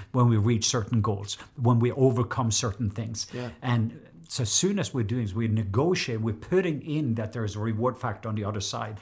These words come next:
Speaker 1: that gives often pain purpose. So when I'm going to the gym, uh, me being healthy and what I'm gonna look like, what I'm gonna feel like when I'm getting in my, those pants that is size thirty-two,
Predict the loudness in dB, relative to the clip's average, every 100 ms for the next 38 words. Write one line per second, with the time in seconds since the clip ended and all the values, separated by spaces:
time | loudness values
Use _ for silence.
0 | -16 -8 -4 -4 -4 -6 -6 -6 -6 -4
1 | -4 -2 -6 -8 -14 -16 -16 -16 -6 -2
2 | 0 2 0 0 -2 -2 -2 -2 0 -2
3 | -4 -16 -20 -20 -20 -20 -20 -10 -2 0
4 | 2 0 0 0 0 0 -2 -6 -4 -4
5 | -2 0 2 0 0 2 2 0 -2 -4
6 | -2 0 0 0 0 0 0 0 0 -2
7 | 0 0 0 0 0 0 -2 -4 -14 -20
8 | _ -2 -2 -4 -4 -2 -4 -6 -6 -4
9 | -4 -4 -2 -2 -2 -2 0 0 -2